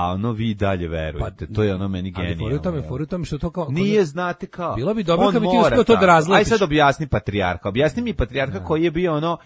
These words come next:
Speaker 1: slušao Azru i bio ono
Speaker 2: Ne, ne, kao
Speaker 1: veliki, ono,
Speaker 2: Ne, kažeš,
Speaker 1: o,
Speaker 2: ra-
Speaker 1: kosmopolita pre pet godina i kad je postao patrijarh, razumeš, ono,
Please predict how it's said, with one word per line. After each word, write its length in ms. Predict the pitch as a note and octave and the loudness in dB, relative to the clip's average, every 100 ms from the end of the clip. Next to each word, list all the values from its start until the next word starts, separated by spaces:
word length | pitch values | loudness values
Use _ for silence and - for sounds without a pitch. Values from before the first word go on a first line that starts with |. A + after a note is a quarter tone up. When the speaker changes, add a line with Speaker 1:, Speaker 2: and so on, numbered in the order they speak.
| _ _ | _ _
Speaker 1:
slušao 540 | - D#3+ G3+ - C#3+ | -4 0 0 2 4
Azru 480 | C3+ D#3+ E3+ C#3 B2+ | 6 6 4 2 0
i 100 | B2 | 0
bio 340 | A#2 C#3 C#3+ A#2 | 0 0 2 2
ono 380 | A2+ B2 B2+ | 0 2 0
Speaker 2:
Ne, 100 | E3 | 0
ne, 60 | F#3 | -6
kao 160 | F3 C3+ | -4 -2
Speaker 1:
veliki, 680 | A#2 C#3 E3+ - B2+ G#2+ - _ - | 4 4 2 0 0 0 -4 _ -4
ono, 680 | A#2 A#2 B2+ B2+ B2 A2 - | -2 -2 -4 -4 -4 -4 -4
Speaker 2:
Ne, 180 | G3 | -6
kažeš, 260 | - G3+ E3+ | -4 -4 -4
Speaker 1:
o, 140 | - | -4
Speaker 2:
ra- 180 | D#3 D#3 | -4 -2
Speaker 1:
kosmopolita 1000 | D3 C3+ C#3+ B2+ D3 C#3+ E3 F3 C3 G#2+ | 0 0 -2 0 2 4 2 0 2 2
pre 400 | - C3+ C#3 B2 | 0 0 0 -2
pet 320 | - D3 B2 | 0 0 0
godina 540 | A2+ B2+ F3 D3+ B2 A#2 | 0 2 2 0 -4 -6
i 80 | |
kad 160 | G#2+ B2 | -4 -4
je 80 | A#2 | -2
postao 420 | B2 B2 - D3 | -2 -4 -2 -4
patrijarh, 640 | C3+ A#2 B2 C3 C3+ A#2+ | -2 -4 -2 0 0 -2
razumeš, 440 | G#2 G2 A2+ A#2+ A#2 | -6 -6 -6 -6 -6
ono, 280 | G#2+ A#2 | -4 -6